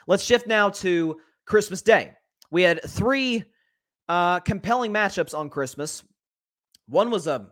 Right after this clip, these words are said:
pretty entertaining game. One was a,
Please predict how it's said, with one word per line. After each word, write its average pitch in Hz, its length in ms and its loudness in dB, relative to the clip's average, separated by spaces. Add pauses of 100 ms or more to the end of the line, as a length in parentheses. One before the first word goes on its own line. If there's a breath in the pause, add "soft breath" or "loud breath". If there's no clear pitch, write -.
(360)
pretty 202 180 -2
entertaining 180 420 -2
game. 156 320 -4 (400 soft breath)
One 214 260 0
was 175 220 0
a, 156 440 -2